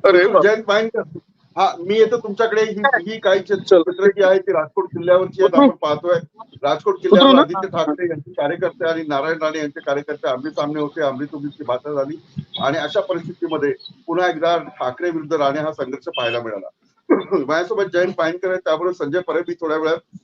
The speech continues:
Speaker 2: अ, <clears throat> या चर्चेत सहभागी होतात. पण जयंत पायनकर यांचे, यांच्याकडे जाण्यापूर्वी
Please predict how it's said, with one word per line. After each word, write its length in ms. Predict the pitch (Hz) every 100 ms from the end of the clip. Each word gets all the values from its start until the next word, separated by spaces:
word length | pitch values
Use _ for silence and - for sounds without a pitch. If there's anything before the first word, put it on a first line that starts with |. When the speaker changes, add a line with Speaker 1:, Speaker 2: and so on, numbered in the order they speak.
| _
Speaker 2:
अ, 160 | 131 135 139 _ -
<clears throat> 300 | - 196 165
या 100 | 160
चर्चेत 340 | 170 147 -
सहभागी 380 | 170 156 165 165
होतात. 220 | 151 143 -
पण 140 | 180 - - _ _ -
जयंत 220 | 165 196
पायनकर 400 | 185 180 180 185
यांचे, 240 | 151 151 180
यांच्याकडे 380 | 139 135 185 185
जाण्यापूर्वी 560 | 170 151 180 175 165